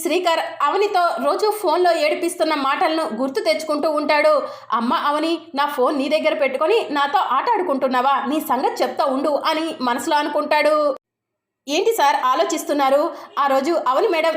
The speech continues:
మీకు ఫోన్ ఇచ్చేసిందా?" అని అక్షయ అడుగుతూ ఉంటే, "ఆ, ఇచ్చేసింది, ఇచ్చేసింది" అని శ్రీకర్ తడబడుతూ చెప్తూ ఉంటాడు. "అవని మేడం చాలా మంచిది కదా?" అని అక్షయ అడుగుతూ ఉంటుంది. "అవునమ్మా, తను చాలా మంచిది. ఆ మంచితనాన్ని నేను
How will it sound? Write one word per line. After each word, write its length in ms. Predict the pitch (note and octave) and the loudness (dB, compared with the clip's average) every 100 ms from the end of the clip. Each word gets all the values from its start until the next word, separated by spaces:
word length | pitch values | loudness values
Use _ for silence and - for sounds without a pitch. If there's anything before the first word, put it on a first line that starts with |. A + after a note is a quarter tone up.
| D4 | -2
మీకు 200 | E4 E4 | -4 -4
ఫోన్ 260 | - D#4+ | -2 0
ఇచ్చేసిందా?" 600 | A4 - F#4+ F4 C#4 G4 F4 | 0 0 0 0 0 0 0
అని 340 | D4 D#4+ F4 - - - | -2 -2 -4 -6 -14 -6
అక్షయ 280 | C4 E4 E4+ | -4 0 0
అడుగుతూ 420 | C4+ C4+ E4 F4+ | 0 -2 -2 -2
ఉంటే, 380 | E4+ F4+ G#4+ G#4+ - G4+ | -2 0 -2 -4 -6 0
"ఆ, 260 | G#4 D#4 - - E4 | 0 0 -6 -10 -6
ఇచ్చేసింది, 640 | F4 F4+ F4+ C4+ B3+ B3+ D4+ | -2 -2 0 -2 -2 -6 -8
ఇచ్చేసింది" 580 | D4 D#4 D4+ B3+ C4 C#4 | -4 -4 -2 -2 -2 -2
అని 340 | D4+ D4 B3+ | -2 -2 -4
శ్రీకర్ 440 | - B3+ E4+ D#4+ - C#4 | -6 -4 0 -2 0 0
తడబడుతూ 420 | C#4 E4+ F4 D4+ - | 0 0 -2 -4 -2
చెప్తూ 240 | A#3+ A#3 D#4 | -2 0 0
ఉంటాడు. 440 | D4 D4+ D4+ D4 - - - | 2 2 2 2 -2 -10 -4
"అవని 240 | A3+ C#4+ | -2 0
మేడం 240 | E4+ D4 D#4+ | 0 0 -2
చాలా 260 | D4+ C4+ | 0 0
మంచిది 340 | E4 C#4+ F4 G4+ | 0 0 0 0
కదా?" 380 | C4+ D#4+ A#4 - | 2 2 0 -2
అని 320 | D#4+ E4+ F4 | -2 -2 -2
అక్షయ 300 | B3 A#3 E4+ | -4 -2 -2
అడుగుతూ 460 | D#4 B3+ C4+ D#4 E4+ | 0 0 -2 -2 -4
ఉంటుంది. 540 | D4 D4+ D4 D4+ C#4+ - - A#3 | -2 -2 -2 -2 -4 -10 -8 -4
"అవునమ్మా, 480 | B3 D#4 D4+ C#4+ D4 - | -2 0 0 -2 -4 -4
తను 100 | C4+ | -2
చాలా 320 | F4+ B3+ B3 D4+ | 0 -2 0 0
మంచిది. 580 | C4+ C4 C#4+ D4 C#4 - - - | -2 -2 -2 -2 -4 -12 -20 -4
ఆ 100 | C#4 | -2
మంచితనాన్ని 680 | C4+ C4 D4 D4 C#4 D4 D4 C#4 | 0 -2 0 0 0 -2 -4 -4
నేను 340 | C#4+ D4 | -2 -2